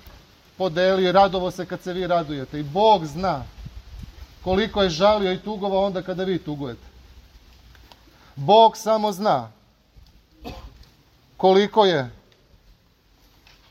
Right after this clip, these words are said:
kao sveštenik ispred sebe stavljao vas,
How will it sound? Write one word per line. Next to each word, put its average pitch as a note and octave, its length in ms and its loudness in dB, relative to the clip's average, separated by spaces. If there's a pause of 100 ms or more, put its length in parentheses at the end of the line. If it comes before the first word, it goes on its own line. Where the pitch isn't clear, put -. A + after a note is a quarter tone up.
(720)
kao G3 240 4
sveštenik F3+ 760 -2
ispred F#3 460 -4
sebe F#3 300 0
stavljao F#3+ 500 4
vas, D#3+ 560 2